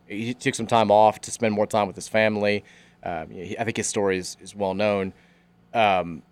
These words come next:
and you can tell that he's got coaching chops. Uh, like, I, I, I don't wanna do the thing where it's like, if he'd <laughs> coached last year's team, he would have won however many games, but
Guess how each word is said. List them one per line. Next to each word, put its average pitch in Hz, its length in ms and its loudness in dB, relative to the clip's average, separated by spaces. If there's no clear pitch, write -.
and 170 120 6
you 208 60 4
can 202 140 4
tell 226 200 8
that 185 100 4
he's 170 120 2
got 151 340 8
coaching 151 320 4
chops. - 480 0
Uh, 87 260 -4
like, 120 160 -10
I, 143 380 0
I, 170 240 4
I 180 40 8
don't 190 100 6
wanna 160 140 8
do 135 120 4
the 120 60 0
thing 127 200 4
where 110 120 4
it's - 120 -2
like, 110 200 0
if - 100 -6
he'd 139 140 2
<laughs> - 20 -4
coached - 260 6
last 120 260 2
year's 127 160 -6
team, 110 260 0
he 107 80 -2
would 107 120 -2
have 98 100 -4
won 104 220 0
however 107 260 0
many 98 220 -4
games, 139 400 -4
but 147 160 2